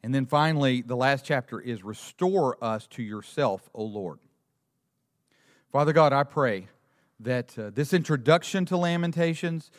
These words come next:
would teach us that this is a book that is there for us to run to in the hard times.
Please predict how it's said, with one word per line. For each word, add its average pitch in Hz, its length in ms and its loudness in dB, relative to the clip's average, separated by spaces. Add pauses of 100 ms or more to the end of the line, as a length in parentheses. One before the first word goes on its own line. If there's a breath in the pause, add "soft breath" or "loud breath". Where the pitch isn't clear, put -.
(260 soft breath)
would 120 240 -4
teach 175 380 -4
us 165 320 2
that - 180 -10
this 135 160 -4
is 120 140 -6
a 117 40 -6
book 135 360 -2
that 120 160 -4
is 117 260 -8
there 135 460 2 (240 soft breath)
for 131 180 -4
us 127 140 -6
to 131 100 -6
run 135 360 0
to 120 360 -6
in 113 220 -10
the 113 80 -6
hard 113 260 0
times. - 460 -18